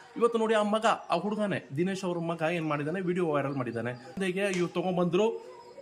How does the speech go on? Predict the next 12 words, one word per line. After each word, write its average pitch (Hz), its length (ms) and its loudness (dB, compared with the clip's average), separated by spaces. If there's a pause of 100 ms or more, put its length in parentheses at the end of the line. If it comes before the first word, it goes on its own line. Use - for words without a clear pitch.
(360)
ತಗೊಂಡ್ಬಂದಾಗ 175 560 4 (460)
ಯಾರು 202 340 4
ಕೂಡ 233 140 2
ಇಪ್ಪತ್ತು 208 340 0
ನಿಮಿಷ 180 160 0
ನೋಡ್ಲಿಲ್ಲ, 160 520 4 (480)
ಸರಿಯಾದ 208 320 4
ಒಬ್ಬ 180 200 2
ಡಾಕ್ಟರ್ 147 360 0
ಕೂಡ 226 140 0
ಅಲ್ಲಿ 151 500 2
ಇರ್ಲಿಲ್ಲಾಗಿದ್ರು, 175 960 0